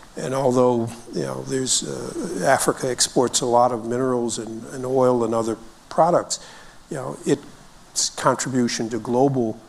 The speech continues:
trade is actually pretty low. Uh, uh, and so, uh, adding value to, uh,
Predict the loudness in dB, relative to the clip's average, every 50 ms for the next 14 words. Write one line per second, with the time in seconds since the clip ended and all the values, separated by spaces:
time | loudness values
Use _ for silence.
0 | -20 -20 -20 -20 -20 -20 -20 -20 _ _ _ -16 -12 -8 -4 -2 -2 -2 -2 -4
1 | -6 -6 -4 -4 -4 -4 -4 -8 -8 -8 -8 -8 -10 -12 -14 -20 -20 _ -20 -14
2 | -8 -4 -2 -2 -2 -2 -2 -2 -2 -2 -4 -6 -10 -14 -20 -20 -20 -20 -20 -20
3 | -20 -20 -12 -8 -6 -6 -6 -6 -6 -8 -10 -10 -14 -14 -10 -8 -8 -6 -6 -8
4 | -8 -8 -10 -10 -8 -4 -4 -4 0 0 2 4 4 4 2 0 -4 -16 -20 -20
5 | -20 -20 -20 -12 -8 -8 -8 -8 -10 -12 -20 -14 -4 2 2 4 4 4 2 2
6 | 2 2 2 2 2 0 -2 -4 -4 -6 -6 -6 -6 -4 -4 -4 -4 -6 -8 -14
7 | -16 -14 -12 -12 -10